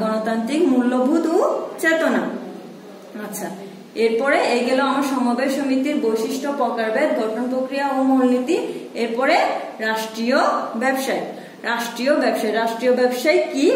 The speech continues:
বা রাষ্ট্রীয় ব্যবসায়ের ধারণা? সাধারণত সরকার কর্তৃক গঠিত, পরিচালিত, নিয়ন্ত্রিত ব্যবসায়কে রাষ্ট্রীয় ব্যবসায় বলে। সাধারণত দেশে অধিক শিল্পায়ন, অধিক কর্মসংস্থান সৃষ্টি,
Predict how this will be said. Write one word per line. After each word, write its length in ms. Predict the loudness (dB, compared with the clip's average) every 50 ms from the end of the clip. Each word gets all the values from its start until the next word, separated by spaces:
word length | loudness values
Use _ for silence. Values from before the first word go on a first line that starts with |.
| 4
বা 120 | 2 2 2
রাষ্ট্রীয় 420 | 2 0 0 -2 -2 -2 -2 0
ব্যবসায়ের 560 | 0 -2 -2 -2 -2 0 0 2 2 2 0
ধারণা? 480 | 0 2 2 2 2 2 0 0 -4 -6 -8 -8 -6
সাধারণত 760 | -2 -2 0 0 0 2 2 4 4 4 2 2 -2 -4 -2 -2 0 0 0 -2 -4 -6 -10 -8 -4
সরকার 400 | -2 0 2 2 2 2 2 2 2 2
কর্তৃক 500 | 0 -2 -2 -4 -4 -2 0 0 2 2
গঠিত, 440 | 2 2 2 2 0 -2 0 0 0 0 0 0 2
পরিচালিত, 640 | 2 2 2 0 0 0 -2 -2 -2 -4 -4 -4
নিয়ন্ত্রিত 720 | -2 0 2 2 0 0 -2 -4 -6 -6 -6 -6 -4 -2 0
ব্যবসায়কে 640 | 0 0 0 -2 -2 -4 -2 -2 -2 -2 -2 -2 -2
রাষ্ট্রীয় 420 | -2 -4 -4 -6 -4 -2 -2 -2
ব্যবসায় 520 | 0 -2 -2 -4 -2 0 0 2 2 2 2 0 -2 -4 -6 -8 -6 -2
বলে। 260 | 2 2 4 4 4 4 2 0 -2 -4 -8 -6 -4
সাধারণত 460 | -2 -2 0 0 2 2 2 2 2
দেশে 520 | 0 0 2 2 0 0 0 0 2 2 4
অধিক 400 | 4 4 2 2 2 0 0 -2 -4 -8 -10
শিল্পায়ন, 720 | -8 -4 -2 0 0 0 0 2 2 2 2 2 2 2 2 0 -2 -4 -6 -2 0
অধিক 440 | 2 2 4 2 2 0 0 -2 -2
কর্মসংস্থান 760 | 0 0 0 0 0 0 0 0 0 0 -2 -2 0 0 0
সৃষ্টি, 760 | 0 0 -2 -2 -4 -4 -4 -2 0 0 0 0 -2 -6